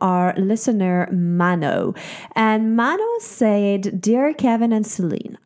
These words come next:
I have one question. I'm living with my boyfriend of two years, and I have so much more libido than my partner.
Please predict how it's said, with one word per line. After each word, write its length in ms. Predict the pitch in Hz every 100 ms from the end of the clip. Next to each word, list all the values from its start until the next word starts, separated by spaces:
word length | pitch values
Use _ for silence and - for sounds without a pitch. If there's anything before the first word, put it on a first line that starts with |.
| -
I 240 | 214 269
have 400 | 294 233 214 202
one 300 | 180 170 170
question. 680 | - 160 185 - - - - - - -
I'm 100 | 208
living 320 | 226 254 320
with 200 | 359 349
my 140 | 285 254
boyfriend 600 | 208 202 196 - 196 190
of 140 | 180
two 200 | - -
years, 500 | 196 175 151 - - -
and 140 | 208
I 40 | 220
have 220 | 226 226
so 480 | - - 240 285 311
much 400 | 262 226 226 -
more 180 | 220 214
libido 600 | 202 180 196 196 175 165
than 220 | 170 170 165
my 60 |
partner. 600 | 170 - 349 359 185 -